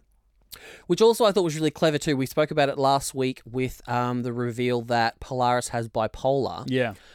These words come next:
Speaker 1: I really like the fact that they took the time to say her switching sides isn't her having a manic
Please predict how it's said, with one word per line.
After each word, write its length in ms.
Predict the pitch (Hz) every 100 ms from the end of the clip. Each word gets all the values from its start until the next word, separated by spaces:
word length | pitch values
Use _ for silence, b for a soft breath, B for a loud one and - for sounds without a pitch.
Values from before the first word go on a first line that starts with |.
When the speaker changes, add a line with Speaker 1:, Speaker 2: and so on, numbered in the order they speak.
| b b
Speaker 1:
I 60 |
really 260 | 120 139 165 160
like 180 | 147
the 80 | -
fact 300 | - 147 139
that 100 | 127
they 140 | 120 117
took 300 | - 156 -
the 60 |
time 720 | - - 143 127 113 107 190 b b b b
to 120 | - 131
say 240 | 143 127
her 240 | 104 143
switching 420 | 151 - 147 135 127
sides 520 | - 151 147 120 120
isn't 160 | 117 147
her 180 | 139
having 260 | 139 135 131
a 40 |
manic 400 | 123 123 123 123